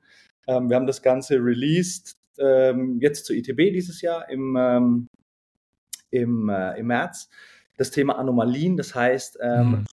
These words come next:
Speaker 1: Früherkennung, ja, von Dingen, die nicht normal sind. Und wenn wir das vielleicht noch mal von der Evolution her, ähm, sehen, ist es so ein bisschen mit der,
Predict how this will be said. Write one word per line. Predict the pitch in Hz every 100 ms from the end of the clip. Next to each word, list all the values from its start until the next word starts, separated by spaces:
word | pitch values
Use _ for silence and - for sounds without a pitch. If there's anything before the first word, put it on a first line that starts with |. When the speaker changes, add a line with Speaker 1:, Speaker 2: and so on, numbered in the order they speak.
| _ _
Speaker 1:
Früherkennung, | - - 123 135 170 208 196 156 156 - 160 175 180 180 180
ja, | 131 127
von | - 127 120
Dingen, | 151 175 175 175 156
die | 127
nicht | 135 160 156 -
normal | 131 117 110 113 175
sind. | 185 196 196 202 - - _ -
Und |
wenn | 123 151
wir | 156
das | 147
vielleicht | 143 139 -
noch | 139
mal | 143 139
von | - 127
der | 120
Evolution | 127 127 123 - 175 247
her, | 170 131 127 - - _ -
ähm, | 120 120 120 120 120 -
sehen, | - 127 151 165 156 - _
ist | 202
es | 160
so | 160
ein | 156
bisschen | 156 175 - 175
mit | 160 156
der, | 160 147 143 139 -